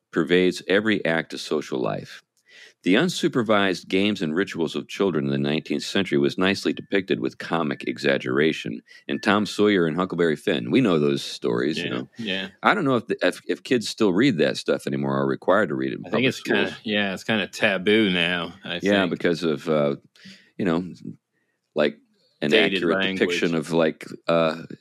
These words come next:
Speaker 1: what slaves had to go through and how they were spoken to. <laughs>
Speaker 2: Yeah, that's right,
Speaker 1: You know?
Speaker 2: yeah.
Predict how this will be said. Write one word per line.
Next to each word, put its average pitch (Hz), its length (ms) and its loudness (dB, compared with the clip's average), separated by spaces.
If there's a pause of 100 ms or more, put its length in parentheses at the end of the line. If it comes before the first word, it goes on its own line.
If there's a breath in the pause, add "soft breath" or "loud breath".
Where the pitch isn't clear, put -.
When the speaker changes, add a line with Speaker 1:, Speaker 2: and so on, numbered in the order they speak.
(120)
Speaker 1:
what 95 200 0
slaves 113 340 0
had 73 160 0
to 73 60 -4
go 69 180 0
through 67 300 -2
and 65 220 -4
how 71 160 2
they 71 100 4
were 71 180 0
spoken - 440 -2
to. - 120 -6
<laughs> - 560 -4
Speaker 2:
Yeah, 156 520 0
that's - 240 -4
right, 110 240 2
Speaker 1:
You 135 80 0
know? 127 100 -2
Speaker 2:
yeah. 120 200 0